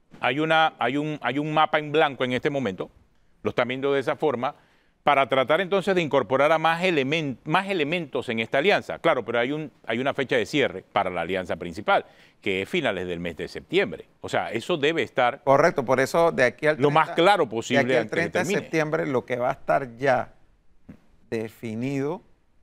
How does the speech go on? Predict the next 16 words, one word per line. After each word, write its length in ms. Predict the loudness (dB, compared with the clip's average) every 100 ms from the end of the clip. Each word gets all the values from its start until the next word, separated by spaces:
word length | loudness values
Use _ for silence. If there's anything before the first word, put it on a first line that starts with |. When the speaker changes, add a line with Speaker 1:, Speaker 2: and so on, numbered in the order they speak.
| _ _ -18
Speaker 1:
Ujú. 300 | -16 -14 -16 _ _
Speaker 2:
es 120 | -12 -6
la 160 | -4
alianza 560 | -2 -4 -4 -6 -8 -10 _ _ _ _ _
y 100 | -4
la 120 | -2
nómina 380 | -2 -4 -4 -6
presidencial. 800 | -6 -12 -12 -14 -14 -14 -14 -14 -14 -12
Speaker 1:
Ujú. 380 | -12 -12 -16 -10 2
Speaker 2:
Todo 240 | 6 6
lo 140 | 6 2
que 140 | 0
viene 180 | -2 0
debajo 480 | 2 4 4 4 2
de 160 | 2
eso... 280 | 0 -4 -8